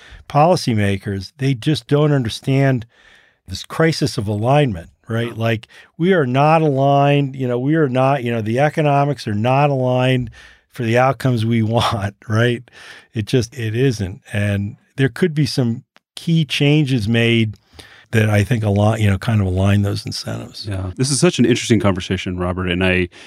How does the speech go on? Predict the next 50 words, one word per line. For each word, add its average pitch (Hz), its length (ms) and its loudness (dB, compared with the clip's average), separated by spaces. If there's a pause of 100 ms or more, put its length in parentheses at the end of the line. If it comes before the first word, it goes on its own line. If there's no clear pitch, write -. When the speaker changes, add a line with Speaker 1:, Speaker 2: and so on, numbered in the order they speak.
(260)
Speaker 2:
what 110 140 2
I 117 140 2
know 120 180 4
about 104 240 2
you 98 240 0
is 95 160 -2
that 98 180 -2
you 104 200 -4
will 98 160 -4
continue 104 380 -4
to 98 60 -2
work 90 220 -8
tirelessly 98 560 0
to 95 240 -8
affect - 380 -4
change 95 680 0 (420)
anywhere 101 540 4
you 92 140 0
go, 104 200 2
whether 92 200 0
it's 85 120 -6
on 98 80 2
the 90 80 0
boards, 104 480 4
whether 92 220 -2
it's - 260 -8 (200)
politically 110 800 2 (320)
or 92 160 -6
j-, - 200 -12
in 104 120 4
the 92 80 -2
community. 110 680 4
And 92 400 -2
so 104 180 2
I'm 107 100 4
just 117 160 -2
excited 107 420 0
to 101 80 -2
see 104 260 2
where 92 140 0
you 87 80 -2
take 92 220 -4
this. - 240 -10
You 90 40 -4
know, 87 100 -2
it's 90 140 -2
been 101 140 2
a 98 60 2
fun 101 300 2
journey. 92 640 0